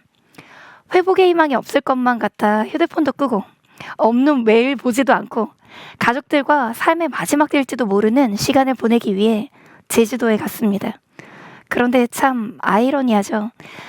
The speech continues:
한두 달의 휴식과 깊은 잠, 그리고 인생에 대한 진지한 성찰, 그리고 건강한 여유는 제게 기적적인 회복을 가져다 주더라고요.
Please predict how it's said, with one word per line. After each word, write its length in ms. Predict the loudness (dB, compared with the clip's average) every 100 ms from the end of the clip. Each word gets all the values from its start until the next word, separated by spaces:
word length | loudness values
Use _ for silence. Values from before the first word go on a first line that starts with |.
| -16 -4
한두 320 | -2 0 2
달의 320 | 4 2 0
휴식과 400 | -4 -8 -2 -2
깊은 340 | -2 -4 -2
잠, 280 | -2 -2 -6 -16 _ _ _
그리고 220 | -2 2
인생에 420 | 2 2 2 2
대한 300 | 2 2 0
진지한 540 | -4 0 2 2 2 2
성찰, 420 | -2 -4 -8 -8 _ -20 -20 -20 -6
그리고 260 | 0 0 0
건강한 540 | -2 0 0 0 0
여유는 500 | 0 0 0 -2 -4 _ -20 -20 -8
제게 520 | -4 0 0 0 -4
기적적인 580 | -4 -2 -2 -2 -2 2
회복을 420 | 2 0 0 0
가져다 400 | 0 -2 -2 -2
주더라고요. 640 | -2 -2 -2 -2 -2 -4 -6